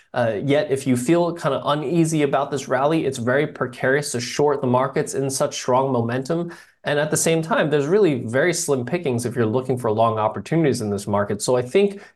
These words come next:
in my opinion, right now, the best thing to do is be a little patient,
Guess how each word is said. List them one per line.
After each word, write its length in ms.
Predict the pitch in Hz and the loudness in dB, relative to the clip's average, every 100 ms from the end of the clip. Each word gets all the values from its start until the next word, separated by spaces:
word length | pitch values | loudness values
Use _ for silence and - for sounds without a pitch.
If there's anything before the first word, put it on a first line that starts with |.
| _ _ | _ _
in 140 | - 127 | -4 0
my 180 | 139 175 | 2 2
opinion, 440 | 185 196 180 127 | 2 2 2 2
right 240 | 127 135 139 | 2 0 0
now, 180 | 143 | -2
the 100 | 117 | -2
best 320 | 107 131 135 - | -2 -2 0 -2
thing 140 | 135 | -4
to 100 | 127 | -2
do 280 | 123 170 127 | 0 4 4
is 120 | 117 | 0
be 260 | - 147 202 | -2 2 4
a 40 | |
little 320 | 190 196 196 | 4 4 4
patient, 640 | 190 214 208 - 123 120 | 2 0 0 -4 -6 -6